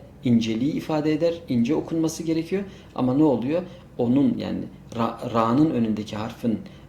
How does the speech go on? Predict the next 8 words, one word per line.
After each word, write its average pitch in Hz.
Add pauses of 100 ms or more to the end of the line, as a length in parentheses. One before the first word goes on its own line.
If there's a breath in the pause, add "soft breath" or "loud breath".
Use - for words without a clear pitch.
e, 98 (800)
es-, -
e, 110
ra'nın 120
önündeki 120
harfin 110
hemze 117
olduğunu 135